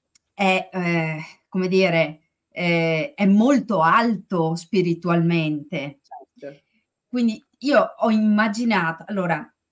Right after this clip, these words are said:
Speaker 1: l'operazione che ho fatto io è un po' quella che faccio sempre, ehm, che ho fatto anche con i sutra, e cioè, eh,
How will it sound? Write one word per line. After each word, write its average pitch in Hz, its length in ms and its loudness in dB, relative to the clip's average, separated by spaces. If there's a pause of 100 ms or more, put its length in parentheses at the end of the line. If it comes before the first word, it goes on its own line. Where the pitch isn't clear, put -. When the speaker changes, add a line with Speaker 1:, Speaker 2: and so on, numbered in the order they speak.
(180)
Speaker 1:
l'operazione 262 800 -2
che 277 100 -2
ho 208 100 -2
fatto 226 340 -2
io 214 180 -2
è - 20 -2
un 190 140 -6
po' - 280 -2
quella 240 300 0
che 190 140 -6
faccio 202 340 -4
sempre, 175 840 -4 (240)
ehm, 170 1300 0
che 180 100 -8
ho 170 40 -8
fatto 185 200 -4
anche 190 200 0
con 180 200 -4
i 160 80 -2
sutra, 170 720 -8
e 196 140 -12
cioè, 180 400 -2 (1120)
eh, 165 800 -4